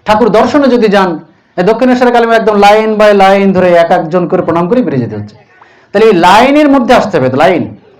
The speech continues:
আবার কেন ধারাবাহিকতা, কন্টিনিউটি, এই যে চলমানতা, কন্টিনিউটি, ধারাবাহিকতার মধ্যে আসতে হবে। কিন্তু এখানে এক একজন করে কিন্তু মায়ের মন্দিরে প্রণাম করে চলে যাচ্ছে, আর বাইরে কিন্তু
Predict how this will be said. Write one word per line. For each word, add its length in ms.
আবার 180
কেন 140
ধারাবাহিকতা, 520
কন্টিনিউটি, 580
এই 120
যে 360
চলমানতা, 520
কন্টিনিউটি, 720
ধারাবাহিকতার 540
মধ্যে 200
আসতে 220
হবে। 160
কিন্তু 200
এখানে 380
এক 240
একজন 340
করে 140
কিন্তু 240
মায়ের 260
মন্দিরে 300
প্রণাম 200
করে 140
চলে 180
যাচ্ছে, 240
আর 120
বাইরে 340
কিন্তু 420